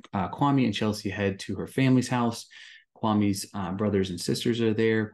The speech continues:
Kwame and Chelsea's sisters have a special relationship. I love that so much. Um, we get a funny montage of the best couple on the show that didn't get engaged or married.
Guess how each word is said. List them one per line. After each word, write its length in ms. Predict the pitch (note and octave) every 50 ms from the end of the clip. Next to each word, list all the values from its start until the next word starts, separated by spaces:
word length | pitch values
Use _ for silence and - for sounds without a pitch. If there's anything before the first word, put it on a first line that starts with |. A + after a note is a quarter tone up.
| -
Kwame 360 | G#2 G2 G2+ G2+ G2+ F#2+ - -
and 120 | G2+ G2
Chelsea's 420 | - - C3 - - - - -
sisters 360 | - - A#2 - - B2 A2 -
have 140 | A2 F#2+
a 40 | F2+
special 400 | - - - - G2 - - -
relationship. 580 | - F#2 A2+ B2 A#2 A#2 G#2+ A#2 A#2 A2+ A2+ - -
I 60 | F2
love 280 | F2 F#2 G2 G2+ F#2+
that 180 | F#2+ G2 F#2 -
so 180 | - - F2 E2
much. 480 | F#2 G#2 G#2 G#2+ G#2+ - - - - - - - - - - - _ _ _ _ _ _ -
Um, 420 | A#2 G2+ F#2+ F#2+ F#2+ F#2 G2+ G#2
we 80 | A2 A#2
get 200 | A2+ B2+ B2 A2+
a 100 | A2 G#2+
funny 360 | - - - C#3 C3+ C#3 C3+
montage 680 | A#2 A2+ A2+ A2+ A2 G#2+ A2+ A2 G#2+ G#2+ G#2 G2+ G2+ -
of 320 | - G#2 G2+ G2 G2 F#2+ G2 - -
the 260 | G#2+ G2+ G#2+ G2+ G2
best 280 | F#2+ G2+ G2+ G2 - -
couple 280 | G#2 F#2+ - G2+ F#2+
on 80 | G2 F#2+
the 80 | F#2+
show 480 | F#2+ - - G#2 G2+ G2+ G2+ G2+ G2 - - _ -
that 260 | B2 G2 F2+ F2 -
didn't 320 | - A2 G#2 G2+ G2 -
get 300 | - G#2+ G2 F#2+ - -
engaged 340 | - A2 G2 G2+ G2+ G2 F#2
or 80 | G2 F#2+
married. 400 | G#2+ A#2+ B2+ C3+ C3+ B2+ C3